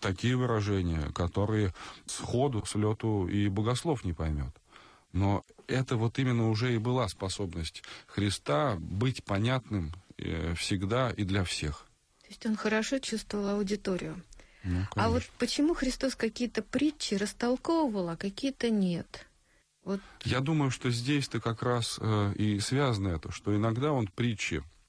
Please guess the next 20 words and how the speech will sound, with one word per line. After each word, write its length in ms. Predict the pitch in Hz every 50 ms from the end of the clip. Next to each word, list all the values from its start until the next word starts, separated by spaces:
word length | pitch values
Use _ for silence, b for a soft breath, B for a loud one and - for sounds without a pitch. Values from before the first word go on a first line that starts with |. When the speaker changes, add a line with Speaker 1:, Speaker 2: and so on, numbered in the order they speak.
| _ _ - - -
Speaker 1:
которые 400 | - 104 92 - 117 110 110 107
рассказывал, 680 | 107 117 113 - - - 123 113 104 104 98 92 92
апеллировал 680 | 92 87 - 110 110 113 120 117 113 107 101 95 92 -
к 400 | - - - 101 101 101 92 90 B B B B B B
той 220 | - - 120 113 107
среде, 440 | - - 113 117 110 113 120 117 107
которая 380 | - 107 104 - 113 107 107
была 240 | 104 101 110 113 110
знакома 500 | 107 110 107 107 - - 117 107 101 92
для 140 | 90 101 104
человека, 720 | - - 113 117 117 127 147 151 165 - - 69 - B B B B
он 320 | 139 - 127 139 147 143
их 100 | 127 - - - - - - -
часто 320 | - - 127 123 - - 127
не 100 | 123 117
объяснял, 500 | 110 110 113 117 117 - - 147 147 135
потому 320 | - - - 98 98 98
что, 380 | 92 - - 98 95 85 80 80
само 320 | 90 - - 110 117 117
собой, 460 | 113 - - 113 131 151 143 113 -